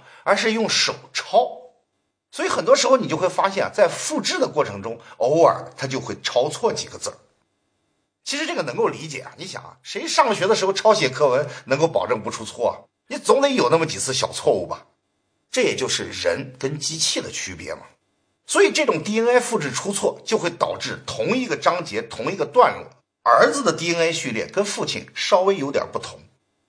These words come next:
这在生物学上就叫做基因突变。基因突变听上去很可怕，好像就会让人想起电影里那些怪物，那其实不是那样。要是那样的话，那就不是抄错几个字儿了，那是你根本就抄错书了。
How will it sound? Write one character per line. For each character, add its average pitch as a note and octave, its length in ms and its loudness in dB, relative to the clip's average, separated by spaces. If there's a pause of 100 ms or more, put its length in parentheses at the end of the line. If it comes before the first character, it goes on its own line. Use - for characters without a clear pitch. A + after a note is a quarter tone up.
这 F#3+ 120 -6
在 E3 100 4
生 G3 320 2
物 G#3+ 80 2
学 F#2+ 160 -6
上 - 260 -8
就 B2+ 120 -12
叫 G#2 180 -2
做 F2 160 -8
基 - 220 -12
因 C3 180 -8
突 C#3+ 240 -8
变。 C#3 180 -8 (1000)
基 A3+ 100 -4
因 C4 100 2
突 - 160 -4
变 C4+ 180 6
听 A#3 160 2
上 B3 120 8
去 E3 40 0
很 C3+ 160 -2
可 B2 160 -4
怕， G#2 200 2
好 A2 160 0
像 C#3+ 100 0
就 D#3 80 -6
会 D#3+ 120 -2
让 D#3 120 2
人 E3+ 80 0
想 C#3+ 180 0
起 D3+ 140 -2
电 C3 240 0
影 C3 80 -2
里 A2 120 -6
那 F#2+ 60 -10
些 - 140 -6
怪 D3+ 320 4
物， D#2+ 160 -10 (260)
那 G#2 80 -2
其 - 160 -4
实 B2+ 80 -2
不 B2+ 140 -6
是 B2+ 60 -8
那 C#3+ 160 -2
样。 - 200 -10 (280)
要 G3+ 120 4
是 F#3+ 100 4
那 C4 120 8
样 F#3+ 120 6
的 B2+ 60 2
话， - 140 6
那 D#3+ 80 0
就 E3 80 0
不 D#3 100 -6
是 C#3 140 -4
抄 F#3 220 4
错 F3 180 2
几 C3 80 -6
个 - 100 -14
字 - 140 0
儿 A#2 100 0
了， - 160 -12
那 A3+ 100 -2
是 B3+ 100 -4
你 F#3+ 100 0
根 G3+ 240 4
本 C3+ 100 0
就 G#2 120 -6
抄 - 260 6
错 G3 200 -2
书 C#3+ 380 -6
了。 - 160 -8